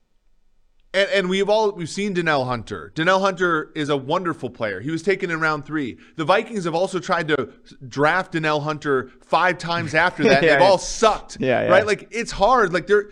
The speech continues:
Speaker 1: these things, it, it, it's
Speaker 2: That's
Speaker 1: like
Speaker 2: a
Speaker 1: hitting a
Speaker 2: very good
Speaker 1: five-team
Speaker 2: point.
Speaker 1: parlay, right? Like, and, and bad bets hit sometimes. I'm not saying Danielle Hunter's a bad bet. I'm just saying, like, these things, these low probability events happen.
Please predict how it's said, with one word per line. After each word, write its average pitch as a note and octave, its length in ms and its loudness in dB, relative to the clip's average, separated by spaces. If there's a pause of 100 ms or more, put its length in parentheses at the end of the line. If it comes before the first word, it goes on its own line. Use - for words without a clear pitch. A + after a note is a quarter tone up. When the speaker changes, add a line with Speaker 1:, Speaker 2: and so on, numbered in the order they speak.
(160)
Speaker 1:
these A3 300 -6
things, G#3+ 380 -6 (320)
it, F3 200 -10
it, F#3 180 -18 (200)
it's - 360 -20
Speaker 2:
That's F#3 180 -6
Speaker 1:
like G#3+ 120 0
Speaker 2:
a G#3+ 40 -4
Speaker 1:
hitting G#3+ 180 2
a G3+ 40 0
Speaker 2:
very G#3 140 0
good G3+ 60 4
Speaker 1:
five-team G3+ 380 0
Speaker 2:
point. F3+ 80 -10
Speaker 1:
parlay, F#3 800 0 (180)
right? F3 240 2
Like, F3+ 240 -6 (520)
and, F#3+ 240 -4 (1000)
and E3 160 -16
bad F#3 320 0
bets G3+ 280 0
hit A#3+ 140 -12
sometimes. D#3 480 -8
I'm A3 140 -4
not G#3+ 140 0
saying F#3 140 -2
Danielle D#3 240 -2
Hunter's C#3+ 240 -6
a C#3 60 -6
bad B2+ 200 0
bet. D#3+ 160 0
I'm C3+ 100 -6
just C#3 160 -8
saying, C3+ 320 -8 (240)
like, D3 260 -6 (160)
these G3+ 320 -6
things, E3+ 400 -8
these D#3 220 -8
low E3+ 180 2
probability E3+ 460 -2
events C#3+ 260 -4
happen. D3 380 -6